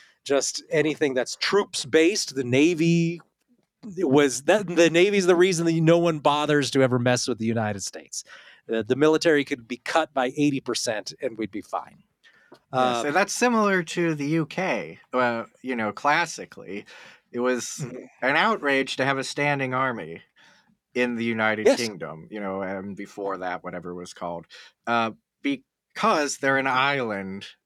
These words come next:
Speaker 2: and, you know, to invade would be quite a, an effort. Contrast that with France, you know. France, it was just sort of hundreds and hundreds and hundreds of years of sort of <laughs> nonstop violence, uh,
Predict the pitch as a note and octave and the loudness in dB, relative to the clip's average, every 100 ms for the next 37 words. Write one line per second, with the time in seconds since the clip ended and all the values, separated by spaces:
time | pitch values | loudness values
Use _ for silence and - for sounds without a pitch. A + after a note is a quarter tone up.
0 | - G#2 G2+ G2+ G2 - G#2+ F#2+ F2 F2+ | -8 -4 -2 -4 -8 -10 -10 -6 -8 -8
1 | - G#2+ G2+ G2 A2 G#2+ G2+ G2+ F#2 - | -12 -10 -8 -2 0 -2 -4 -10 -14 -20
2 | _ _ _ _ _ _ _ _ _ - | _ _ _ _ _ _ _ _ _ -12
3 | F#2+ - G2+ G2 F#2 F2+ F2 E2+ E2+ G2 | -12 -8 -6 -4 -4 -6 -6 -10 -10 -6
4 | G#2+ - B1+ - _ _ _ _ - F3+ | -6 -8 -16 -16 _ _ _ _ 0 0
5 | F3 - D3+ C#3 C#3 B2 A#2 G2+ - B2+ | 0 2 0 0 -2 -2 -2 -12 -4 -2
6 | A#2 E2 - - - - G#2+ F#2+ E2+ F2+ | -2 -4 -16 -20 -20 -12 -10 -8 -10 -12
7 | - _ _ _ _ _ _ - C#3+ D3 | -16 _ _ _ _ _ _ -2 0 2
8 | C#3 - - B2 A#2 A2+ A#2+ - - A#2 | 0 -6 -10 -8 -8 -8 -10 -10 -4 -2
9 | A2 F#2+ - - C3+ C3+ B2+ A#2+ A#2+ A#2 | -2 -6 -14 -6 -4 -2 -2 -4 -6 -6
10 | C3 C3 A#2+ A#2 A2 A#2 D3 E3+ E3 D3 | -2 -4 -4 -6 -8 -4 0 2 0 0
11 | D3+ D3 D#3 C#3+ B2 B2 - F3 D#3 - | -4 0 2 2 -2 -4 2 2 2 -2
12 | E3+ A3+ A3 - C3+ D#3+ E3+ D#3 - - | -6 -6 -10 -2 2 4 4 0 0 2
13 | C#3 F#2+ A2+ B2 A#2+ G2+ D#2 C#2+ - - | 2 0 0 2 2 -2 -8 -16 -18 -18
14 | - G2+ G2 F#2 | -10 -6 -4 -6